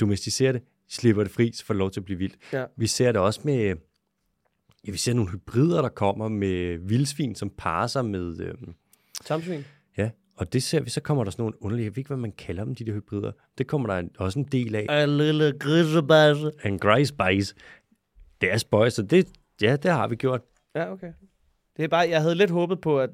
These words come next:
Speaker 2: man, at man kunne se, at de, sådan, de fik mere ulvelignende træk og sådan noget. Så var det sådan, lige meget hvor meget I fucker med naturen, så skal den sgu nok vende tilbage til den, den, det, den engang var.
Speaker 1: Det kommer man hundrede procent til.
Speaker 2: Ja.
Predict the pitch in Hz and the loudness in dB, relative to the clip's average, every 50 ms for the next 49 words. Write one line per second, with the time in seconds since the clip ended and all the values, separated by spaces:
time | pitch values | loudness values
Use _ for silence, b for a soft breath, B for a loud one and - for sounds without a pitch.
0 | - 139 135 131 - - 139 131 123 117 127 117 - 147 135 131 135 123 139 131 | -6 -6 -6 -6 -6 -6 -4 -4 -4 -6 -8 -8 -6 -6 -6 -6 -6 -6 -6 -6
1 | 123 - 131 127 123 131 131 131 131 135 135 - - 151 151 156 156 147 135 135 | -6 -8 -12 -12 -10 -10 -6 -2 -2 -2 -2 -2 -2 -4 -2 -2 -2 -2 -2 -4
2 | 123 123 123 - - 127 123 123 127 151 139 123 139 135 123 120 131 - B B | -4 -6 -8 -8 -8 -6 -6 -6 -6 -8 -10 -10 -8 -10 -8 -8 -10 -12 B B
3 | B B B B B - - 165 165 160 156 151 147 147 156 151 143 160 196 190 | B B B B B -2 2 2 4 4 2 0 -2 -4 -4 -4 -2 -2 0 2
4 | 175 170 165 170 165 151 147 160 160 - - 170 170 175 180 160 147 139 143 143 | 4 4 4 2 2 2 2 2 0 4 4 4 6 6 4 2 2 0 0 -2
5 | 147 139 131 127 143 139 139 - 147 139 131 - 156 151 156 151 156 156 143 139 | -4 -4 -4 -4 -6 -8 -4 -4 -4 -4 -4 -4 -2 -2 -2 0 0 -2 -2 -2
6 | 147 143 143 139 143 147 143 135 143 135 135 135 135 131 123 120 113 - _ _ | -2 -2 0 0 0 -2 -4 -4 -4 -4 -4 -4 -6 -6 -8 -8 -12 -16 _ _
7 | _ _ _ _ _ _ 147 147 139 139 127 131 131 123 123 123 127 - _ _ | _ _ _ _ _ _ -4 -2 -2 0 0 -2 -2 -2 -2 -4 -4 -6 _ _
8 | _ _ _ - 101 - 131 120 101 90 90 107 123 123 - - - - 127 - | _ _ _ -6 -4 -2 0 -2 -2 -2 -2 -2 -2 -2 -4 -6 -12 -12 -10 -8
9 | 92 90 85 - _ _ - 123 120 | -8 -8 -8 -10 _ _ -10 -10 -10